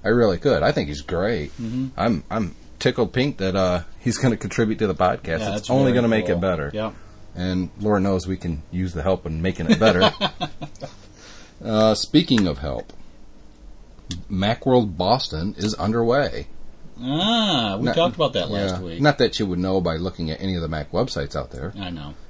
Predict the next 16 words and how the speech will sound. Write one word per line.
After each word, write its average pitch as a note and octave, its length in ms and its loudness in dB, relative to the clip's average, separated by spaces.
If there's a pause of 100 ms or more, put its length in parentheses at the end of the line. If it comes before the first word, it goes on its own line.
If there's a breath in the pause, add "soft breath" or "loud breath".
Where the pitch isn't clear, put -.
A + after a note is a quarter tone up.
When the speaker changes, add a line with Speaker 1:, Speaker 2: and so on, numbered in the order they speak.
Speaker 1:
It's, - 460 -2 (320 soft breath)
you A#2 100 0
know, A2+ 280 6
uh, G#2 300 4
I G2 60 -6
think D3+ 160 -2
it E3 40 0
was A2 120 0
mac F#2 380 -2
N F2+ 180 -4
N F#2 420 -4 (440)
dot A2 220 0
com, E2+ 380 -4
Speaker 2:
Mm-hmm. E2 40 -2
Speaker 1:
Mac E2+ 200 -2 (500)
News F2 960 -6